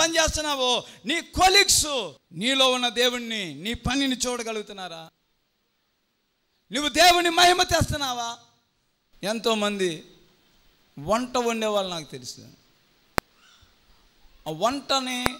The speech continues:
ఎలా స్టార్ట్ చేశారో నాకు తెలుసు. ఈరోజు అలాంటి వంట వండేటటువంటి కొంతమంది దేవుని బిడ్డలు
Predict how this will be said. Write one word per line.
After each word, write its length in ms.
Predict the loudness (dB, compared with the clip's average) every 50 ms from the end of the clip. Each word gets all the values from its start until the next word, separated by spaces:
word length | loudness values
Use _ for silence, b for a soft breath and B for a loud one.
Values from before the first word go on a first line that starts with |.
| -12 -14 -8
ఎలా 240 | -6 -2 0 4 4
స్టార్ట్ 460 | 4 2 2 0 -2 -2 -2 -4 -6
చేశారో 320 | -6 -4 -4 -6 -8 -8
నాకు 240 | -8 -8 -10 -10 -10
తెలుసు. 280 | -12 -14 -12 -10 -8 -8
ఈరోజు 500 | -6 -4 -4 -4 -6 -6 -8 -12 -12 -16 -20 _ _ _ _ _ _ _ _ _ _ _ _ _ _ _ _ _ _ _ _ _ _ -10
అలాంటి 460 | -2 0 2 0 2 2 0 0 0
వంట 380 | -4 -4 -4 -4 -4 -2 -4 -2
వండేటటువంటి 1080 | -2 -2 -2 -2 -2 -4 -4 -4 -6 -6 -8 -12 -12 -10 -8 -8 -6 -6 -8 -10 -16 -20 _ _ -10 -8
కొంతమంది 440 | -8 -10 -10 -10 -10 -8 -8 -10
దేవుని 400 | -6 -4 -2 -2 -2 -2 -4 -6
బిడ్డలు 600 | -8 -10 -10 -10 -8 -8 -8 -8 -10 -14 -18 -20